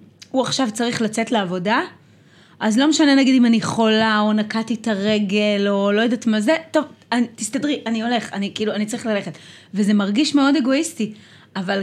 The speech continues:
כ-, כשאתה מכיר, אז אתה מבין, זה, זה לא עניין של אגואיסטי, הוא פשוט, הוא כאילו ב-, ב-, בקו שלו, הוא בעולם שלו, הוא עכשיו,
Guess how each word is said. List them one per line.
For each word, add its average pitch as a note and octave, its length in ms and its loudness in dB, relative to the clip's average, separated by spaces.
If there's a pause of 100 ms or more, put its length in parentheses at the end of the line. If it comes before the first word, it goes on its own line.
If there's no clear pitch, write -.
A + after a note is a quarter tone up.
כ-, - 60 -20 (480)
כשאתה G3+ 340 -4
מכיר, G3 340 0 (100)
אז A3+ 120 2
אתה A#3 160 0
מבין, B3+ 320 4
זה, G#3 160 0 (320)
זה F#3+ 220 0
לא A3 80 4
עניין E4+ 220 4
של C4 140 0
אגואיסטי, G#3+ 360 0
הוא F3+ 100 -2
פשוט, D4+ 400 -4 (680)
הוא - 120 -18
כאילו G4 260 -2 (100)
ב-, A3 400 -2
ב-, A3 640 -4
בקו E4 420 -4
שלו, C#4+ 520 2
הוא G3+ 220 -4
בעולם G#3 580 2
שלו, C#4 360 2
הוא F#3 240 0
עכשיו, C4 300 -2